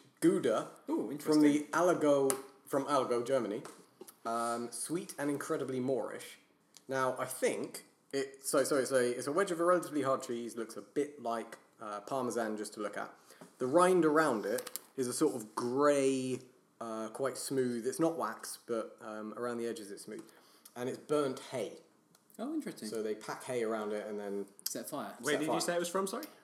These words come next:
Speaker 1: Uh, Allgäu, Germany. I don't know if I'm pronouncing that right.
Speaker 3: Okay, cool.
Speaker 1: Do not speak German. But, yeah. Um, so, yeah, let's give it a go.
Speaker 3: Let's dig in.
Speaker 1: Apparently, it's, uh, slightly strange to have a Gouda that is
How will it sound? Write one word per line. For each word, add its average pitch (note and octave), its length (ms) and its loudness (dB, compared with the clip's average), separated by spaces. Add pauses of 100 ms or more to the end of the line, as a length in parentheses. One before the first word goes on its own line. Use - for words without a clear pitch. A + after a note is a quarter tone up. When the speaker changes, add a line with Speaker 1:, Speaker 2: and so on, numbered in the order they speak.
(160)
Speaker 1:
Uh, G#2+ 440 2 (340)
Allgäu, G2+ 440 0
Germany. G2 300 -4
I F#2+ 60 -6
don't F#2 100 -8
know F#2 80 -10
if - 80 -20
I'm F#2+ 80 -12
pronouncing F#2 360 -12
that F2+ 80 -6
right. F#2 120 -10
Speaker 3:
Okay, - 60 -12 (280)
cool. B2+ 100 -16 (100)
Speaker 1:
Do G2 80 -16
not F#2 160 -14
speak - 240 -18
German. F#2 180 -12 (100)
But, F2+ 160 -8 (160)
yeah. B2+ 180 0 (540)
Um, B2 760 0 (560)
so, F3 240 2
yeah, - 80 0
let's - 180 -8
give B2+ 120 -2
it A#2 60 -6
a - 40 -6
go. D#3 160 0
Speaker 3:
Let's B2 500 0 (320)
dig B2+ 200 2
in. D#3+ 280 2 (160)
Speaker 1:
Apparently, E3 840 2 (160)
it's, - 580 -4
uh, A#2+ 360 -4
slightly D#3 280 -2
strange C#3 460 0
to B2+ 80 -6
have C3+ 440 -6
a A2+ 280 -2 (240)
Gouda A2 360 -2
that A2 200 -2
is A2+ 400 -6